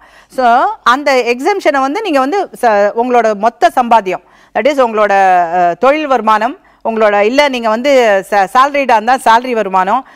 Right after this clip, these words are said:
உங்களோட இன்ட்ரெஸ்ட் வருமானம், அப்புறமா வந்து உங்களுக்கு வீடு ஏதாவது இருந்து அதை வாடகைக்கு விட்டீங்கன்னா அந்த வீட்டு வா-, வாடகை எல்லாம் சேர்த்து போட்டு அதுல வந்து இந்த ஒன்றரை லட்ச ரூபா மைனஸ் பண்ணினா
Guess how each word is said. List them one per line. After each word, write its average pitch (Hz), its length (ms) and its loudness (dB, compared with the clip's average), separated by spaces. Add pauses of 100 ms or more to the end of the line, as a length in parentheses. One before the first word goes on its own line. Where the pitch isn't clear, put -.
(140)
உங்களோட 233 440 0
இன்ட்ரெஸ்ட் 294 260 0
வருமானம், 208 560 -2 (220)
அப்புறமா 247 340 0
வந்து 247 220 2
உங்களுக்கு 214 300 -4
வீடு 285 240 0
ஏதாவது 240 280 0
இருந்து 233 180 -2
அதை 226 160 0
வாடகைக்கு 226 460 -2
விட்டீங்கன்னா 214 380 -2
அந்த 247 200 0
வீட்டு 233 480 0
வா-, 190 260 2
வாடகை 208 420 0 (260)
எல்லாம் 262 400 0
சேர்த்து 277 380 -2
போட்டு 277 460 -4 (200)
அதுல 294 320 0
வந்து 302 160 -2
இந்த 320 160 -4
ஒன்றரை 226 260 -2
லட்ச 220 200 -4
ரூபா 285 220 2
மைனஸ் 254 320 -2
பண்ணினா 185 220 -4